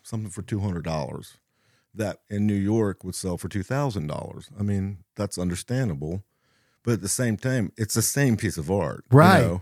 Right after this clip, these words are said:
Speaker 2: right.
Speaker 1: It, I mean, it is, you know, so, um,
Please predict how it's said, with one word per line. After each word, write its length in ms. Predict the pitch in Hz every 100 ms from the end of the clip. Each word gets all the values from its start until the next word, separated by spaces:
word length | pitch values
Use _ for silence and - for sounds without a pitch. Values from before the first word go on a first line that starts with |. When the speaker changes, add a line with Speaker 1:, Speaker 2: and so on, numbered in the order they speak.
| -
Speaker 2:
right. 220 | 120 123
Speaker 1:
It, 60 | 110
I 40 |
mean, 180 | 135 135
it 140 | 120 165
is, 380 | 101 71 76 120
you 80 |
know, 160 | 110 87
so, 400 | - 131 107 98 - - - _ -
um, 420 | 110 107 98 90